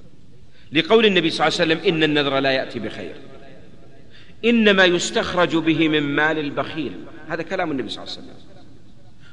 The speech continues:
طيب، عندنا الآية الله يثني على أوليائه: "يوفون بالنذر"، ما هو ثناء؟ كيف تقولون مكروه إذن؟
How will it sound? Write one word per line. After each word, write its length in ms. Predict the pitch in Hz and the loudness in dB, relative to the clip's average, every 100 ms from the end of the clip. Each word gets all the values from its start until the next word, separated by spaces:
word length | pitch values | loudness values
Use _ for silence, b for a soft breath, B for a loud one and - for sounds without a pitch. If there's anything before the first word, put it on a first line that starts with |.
| b | b
طيب، 180 | 156 123 | 2 2
عندنا 240 | 220 226 | 4 4
الآية 480 | 202 214 214 202 147 - - B B 180 | 4 2 2 2 0 -8 -14 B B 4
الله 360 | 175 180 160 185 | 6 8 6 4
يثني 260 | 214 208 202 | 2 2 4
على 220 | 170 190 | 6 6
أوليائه: 760 | 185 185 180 226 208 151 127 123 - - - - | 4 2 2 2 2 0 -4 -6 -8 -12 -14 -10
"يوفون 640 | 120 175 190 190 277 262 220 | 2 4 4 4 0 2 4
بالنذر"، 640 | 185 175 160 127 113 - - 160 156 - 185 - 156 - - - - | 4 4 4 2 -2 -6 -12 -14 -14 -14 -16 -16 -16 -16 -16 -16 -8
ما 60 | 127 | 0
هو 80 | 147 | 0
ثناء؟ 360 | 160 156 185 - - - 151 - - - - | 2 2 2 -2 -12 -14 -14 -16 -16 -16 -10
كيف 180 | 269 233 | -6 -2
تقولون 420 | 165 - 143 123 | -2 0 0 0
مكروه 340 | 120 - 107 95 | -2 -4 -10 -12
إذن؟ 260 | 82 80 | -14 -16